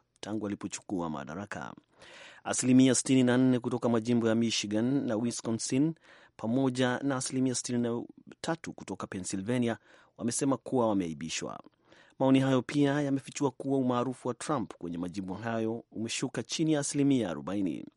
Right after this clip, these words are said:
Kulingana na utendakazi wake, asilimia thelathini na sita kutoka Michigan, thelathini na tano kutoka Pennsylvania na thelathini na nne kutoka Wisconsin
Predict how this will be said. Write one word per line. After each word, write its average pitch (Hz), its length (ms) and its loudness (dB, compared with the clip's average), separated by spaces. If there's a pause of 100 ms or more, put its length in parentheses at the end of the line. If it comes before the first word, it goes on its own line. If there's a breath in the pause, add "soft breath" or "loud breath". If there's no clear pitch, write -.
(560 soft breath)
Kulingana 127 360 2
na 123 80 2
utendakazi 113 640 -2
wake, 123 540 0
asilimia 104 520 -6
thelathini 104 500 -2
na 107 60 0
sita 117 280 -4
kutoka 107 360 -6
Michigan, 135 560 0 (500 soft breath)
thelathini 139 380 4
na 143 60 6
tano 147 260 2
kutoka 139 280 -2
Pennsylvania 135 840 0
na 95 120 -2
thelathini 104 480 -2
na 101 100 0
nne 110 180 0
kutoka - 340 -8
Wisconsin 110 720 -4